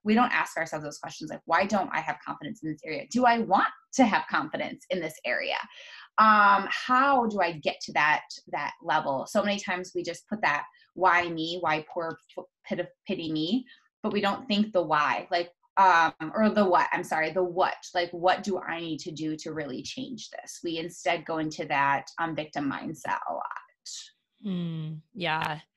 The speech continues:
Speaker 2: That's a good point that we all are lacking confidence in certain areas of our life. And, um, yeah, I mean, I think that that's, that's the truth, even though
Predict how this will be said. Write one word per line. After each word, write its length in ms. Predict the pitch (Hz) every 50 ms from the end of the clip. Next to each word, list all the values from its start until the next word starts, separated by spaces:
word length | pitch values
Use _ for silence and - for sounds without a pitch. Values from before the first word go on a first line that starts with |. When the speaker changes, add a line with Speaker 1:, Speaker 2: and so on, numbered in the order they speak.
| _ _ _ _ _ _ _ _ -
Speaker 2:
That's 140 | - 262 247
a 60 | 311
good 240 | 285 285 240 - -
point 260 | - 226 208 196 185
that 140 | 185 180 185
we 120 | 214 - - -
all 220 | 220 220 220 220
are 140 | 208 190 180
lacking 540 | 170 180 170 190 196 - - 175 175 170 170 -
confidence 640 | - - 185 180 175 - - 175 156 160 160 -
in 80 | 190 175
certain 380 | 165 - - 185 170 170 170 -
areas 420 | - 175 160 170 170 170 - -
of 80 | 185 180
our 140 | 170 -
life. 520 | - - - - - - - - - - - _ _ _ _ - - - _ _ _ -
And, 500 | 254 208 190 180 175 165 160 160 156 -
um, 560 | 185 170 165 160 151 151 151 147 175 180 196 - _ _ _ _ _ _ _ _ _ _ _ _ _ _ _ - _ _ _ _
yeah, 260 | 208 180 165 151 170 -
I 100 | - 208
mean, 120 | 190 185
I 80 | 175 170
think 240 | 170 - 190 180 -
that 100 | 185 165
that's, 520 | - 165 160 156 - - - - - - _ _ _ _ _ _ _ _ _
that's 200 | - 180 160 -
the 80 | - 185
truth, 400 | - - - 196 180 165 151 -
even 220 | 185 165 170 175
though 340 | 170 165 160 160 160 165 160